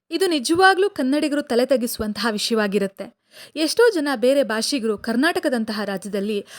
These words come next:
ಹಾಗೆ ಬೆಂಗಳೂರಿನಂಥ ಊರಿನಲ್ಲಿ ನೆಲೆಯಾಗಿದ್ದಾರೆ, ಆಶ್ರಯ ಪಡೆದಿದ್ದಾರೆ, ಉದ್ಯೋಗ ಪಡೆದಿದ್ದಾರೆ.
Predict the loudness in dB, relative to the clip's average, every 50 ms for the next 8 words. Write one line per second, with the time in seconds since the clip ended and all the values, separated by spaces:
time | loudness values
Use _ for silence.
0 | -8 -4 0 2 2 2 2 2 2 2 2 4 2 2 2 0 -2 -2 -2 -4
1 | -4 -4 -2 -2 -2 0 0 -2 -2 -2 -2 -2 0 2 2 2 2 2 0 -2
2 | -2 -2 -2 -4 -4 -8 -10 _ _ _ _ _ _ _ -4 -2 -2 -2 0 2
3 | 2 2 2 2 0 -2 -2 -4 -6 -6 -6 -6 -6 -4 -4 -4 -4 0 4 4
4 | 4 6 4 2 0 0 -2 -2 -2 -4 -4 -6 -6 -6 -8 -10 -12 _